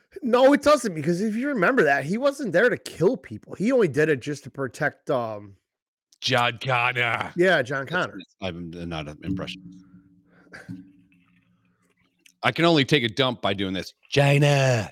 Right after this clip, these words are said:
Speaker 2: That's a, that's the only. <laughs> He died like a dog. Um,
Speaker 1: I'm telling you, dude.
Speaker 2: You're fine.
Speaker 1: No, I'm not. This shit I'm gonna take in the morning,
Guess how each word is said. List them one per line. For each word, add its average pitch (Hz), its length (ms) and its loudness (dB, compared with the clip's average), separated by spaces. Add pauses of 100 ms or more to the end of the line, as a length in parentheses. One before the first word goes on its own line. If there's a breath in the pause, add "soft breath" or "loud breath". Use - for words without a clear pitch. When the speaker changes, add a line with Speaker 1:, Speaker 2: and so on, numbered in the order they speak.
Speaker 2:
That's 110 180 -6
a, 123 80 -4
that's 120 220 -2
the 123 80 2
only. 113 320 0
<laughs> - 680 -6 (520 loud breath)
He 95 80 -8
died 147 260 2
like 156 160 2
a 160 60 0
dog. 143 500 4 (960 loud breath)
Um, 95 640 -2
Speaker 1:
I'm 190 180 4
telling 147 320 -2
you, 131 100 -6
dude. 131 280 -6 (840)
Speaker 2:
You're 143 160 0
fine. 185 320 -2 (240)
Speaker 1:
No, 214 260 4
I'm 180 140 2
not. 151 340 2
This 175 220 0
shit 254 340 0
I'm 190 140 0
gonna 208 140 0
take 185 180 -2
in 185 80 0
the 175 80 -2
morning, 160 340 0